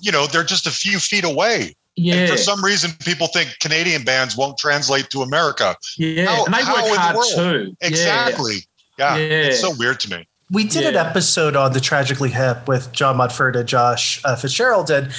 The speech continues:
Speaker 3: that's a band that's, like, distinctively Canadian, but didn't really transcend to America. And it's, like,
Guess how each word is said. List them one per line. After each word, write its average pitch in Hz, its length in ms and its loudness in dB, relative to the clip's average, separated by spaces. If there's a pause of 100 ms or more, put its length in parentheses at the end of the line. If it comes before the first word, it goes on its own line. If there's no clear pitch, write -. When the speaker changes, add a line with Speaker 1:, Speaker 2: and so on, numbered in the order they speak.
(160)
Speaker 3:
that's 185 240 0
a 208 60 2
band 160 320 0
that's, 143 220 0
like, 151 160 0
distinctively 156 680 0
Canadian, 135 680 0
but 120 120 -2
didn't 143 220 0
really 139 380 0 (120)
transcend 135 560 0
to 131 400 0 (380)
America. 147 720 2
And 156 100 0
it's, 160 140 0
like, 170 160 0